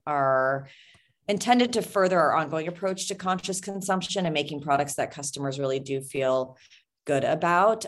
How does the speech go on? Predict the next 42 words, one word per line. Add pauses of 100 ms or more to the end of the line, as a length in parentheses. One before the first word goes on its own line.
Um,
we'll
be
climate
neutral
certified
and
announcing
that
officially
on
Earth
Day, (220)
but (200)
all
of
our
commitments
are
really
focused
on
a
few
different
key
pillars:
climate
and
earth,
responsible
materials,
ethical
manufacturing,
and
then (300)
diversity,
equity,
and
inclusion.
And
so,